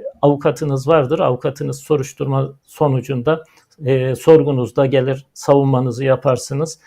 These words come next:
ya da mahkemede savunmanızı yaparsınız. Başsavcının önüne çıkıp da böyle mağdur edebiyatı yapmak hiç kimsenin,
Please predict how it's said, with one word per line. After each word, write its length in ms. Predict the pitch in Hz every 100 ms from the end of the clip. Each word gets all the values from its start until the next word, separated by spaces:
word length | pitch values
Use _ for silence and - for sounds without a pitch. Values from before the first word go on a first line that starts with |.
| _ -
ya 140 | 139
da 60 | 143
mahkemede 560 | 139 135 151 135 131
savunmanızı 640 | 127 143 143 143 139 131 131
yaparsınız. 720 | 131 135 170 165 180 165 135
Başsavcının 600 | 147 147 - 156 151 143
önüne 300 | 143 156 156
çıkıp 360 | 156 156 - _
da 140 | 156
böyle 320 | 143 143 143 - - _
mağdur 320 | 139 151 151 156
edebiyatı 600 | 135 139 135 131 135 139
yapmak 460 | 143 143 160 156
hiç 160 | 156 -
kimsenin, 520 | 151 131 143 139 139